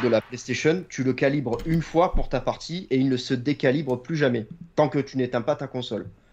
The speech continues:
Jusqu'au recalibrage, le, le truc ne bouge pas. Alors que sur la Wii,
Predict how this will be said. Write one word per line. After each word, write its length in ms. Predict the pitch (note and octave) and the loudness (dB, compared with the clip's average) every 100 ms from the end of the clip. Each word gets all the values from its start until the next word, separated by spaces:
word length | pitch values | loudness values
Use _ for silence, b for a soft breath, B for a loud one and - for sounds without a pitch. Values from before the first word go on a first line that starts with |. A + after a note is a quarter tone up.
| _ _ _ _ - - | _ _ _ _ -20 -20
Jusqu'au 340 | - C#3 - D3 | -8 -4 2 4
recalibrage, 640 | E3 E3+ D#3+ D3 E3+ D#3+ | 4 4 2 2 2 0
le, 280 | C#3 C3 B2+ | 0 2 2
le 140 | B2 | 2
truc 260 | B2 F3 - | -2 -4 -2
ne 60 | |
bouge 220 | C#3 C3 - | -4 -4 0
pas. 200 | G#2+ - | 0 2
Alors 260 | B2+ D3+ | 4 4
que 240 | - D#3 E3 | 2 0 0
sur 200 | - C#3 | 0 2
la 120 | B2 | 2
Wii, 300 | A#2+ E3 G3+ | 2 -4 -10